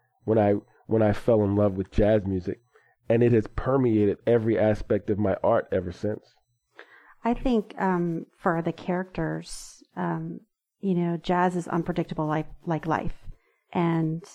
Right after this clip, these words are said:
Speaker 2: it's all those qualities wrapped into the notes. And I think that it can be a, an acquired taste for a lot of people.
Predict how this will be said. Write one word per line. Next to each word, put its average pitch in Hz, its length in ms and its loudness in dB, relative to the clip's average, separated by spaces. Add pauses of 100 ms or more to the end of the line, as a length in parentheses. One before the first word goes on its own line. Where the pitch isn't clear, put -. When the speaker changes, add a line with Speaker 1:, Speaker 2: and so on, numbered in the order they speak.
(180)
Speaker 2:
it's - 200 -6
all 202 140 2
those 214 200 -2
qualities 190 600 -2
wrapped 175 240 -4
into 170 180 -2
the 170 80 0
notes. 170 380 -2
And 170 100 -2
I 165 60 -2
think 170 260 0
that 160 260 0 (640)
it 196 100 -2
can 190 100 -2
be 180 140 0
a, 170 60 0 (240)
an 180 100 4
acquired 170 540 -2
taste - 600 -8 (500)
for 220 440 -2
a 226 60 0
lot 220 140 2
of 226 60 -2
people. 233 480 -4